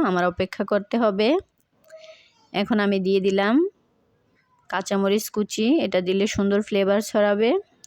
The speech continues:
আর দিয়ে দিলাম আমি চিংড়ি মাছ, বড়গুলো আমি আগে দিয়ে দিব, তারপর দিব ছোট চিংড়ি, কারণ বড় চিংড়িটা হতে একটু সময় বেশি লাগে আর ছোট চিংড়িটা সময় কম লাগে, সেজন্য এটা পরে দিতে হবে। এখন দিয়ে আমি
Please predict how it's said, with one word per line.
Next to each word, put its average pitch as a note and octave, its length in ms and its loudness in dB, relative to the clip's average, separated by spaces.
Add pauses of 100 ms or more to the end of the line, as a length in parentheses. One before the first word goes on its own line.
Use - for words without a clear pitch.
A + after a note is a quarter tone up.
(120)
আর F3+ 160 -2
দিয়ে G3 200 2
দিলাম G#3 280 0
আমি G#3 220 2
চিংড়ি G#3 360 0
মাছ, G#3+ 260 2 (600)
বড়গুলো G3+ 460 2
আমি A3+ 180 2
আগে G#3+ 220 0
দিয়ে A3 200 2
দিব, A#3 200 0 (240)
তারপর G#3 360 0
দিব F#3+ 160 0 (120)
ছোট F#3+ 260 -4
চিংড়ি, F3 420 -2 (380)
কারণ G3+ 240 -2
বড় G3 220 2
চিংড়িটা G#3 400 0
হতে G#3+ 240 -2
একটু G#3+ 240 -6
সময় G#3 300 0
বেশি G#3+ 280 -2
লাগে G3+ 340 0
আর G3 140 0
ছোট F#3+ 220 -2 (100)
চিংড়িটা F#3+ 400 0 (260)
সময় F#3+ 360 0
কম F3+ 220 -2
লাগে, F3+ 260 -2
সেজন্য G3 320 -2
এটা G3 220 -2
পরে F3+ 240 0
দিতে F3+ 260 -6
হবে। F3+ 300 0 (680)
এখন G#3 320 -2
দিয়ে G#3+ 200 2
আমি G#3+ 200 2